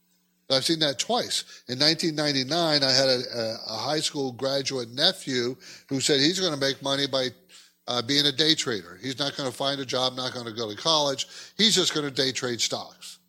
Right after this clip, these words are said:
I knew the bubble was in then 'cause he was, he was dumb as a rock.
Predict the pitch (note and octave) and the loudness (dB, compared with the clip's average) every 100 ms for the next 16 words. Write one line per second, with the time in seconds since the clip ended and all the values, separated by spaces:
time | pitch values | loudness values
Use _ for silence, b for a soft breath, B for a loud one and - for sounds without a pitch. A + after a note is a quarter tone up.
0 | _ _ - E3 D#3 E3 C#3 A#2+ C3 C3+ | _ _ 2 4 4 2 0 0 0 0
1 | C3 A2+ C3 B2+ B2 - _ _ _ _ | 0 2 0 0 -4 -4 _ _ _ _
2 | _ _ _ _ _ _ C3+ A#2 D3 A#2+ | _ _ _ _ _ _ -2 0 0 0
3 | A2 - _ _ - C#3 B2+ A2 B2+ B2 | -4 -10 _ _ -6 -2 -2 0 -2 -2
4 | G#2+ A2+ G#2+ - - | -4 -2 -2 -6 -14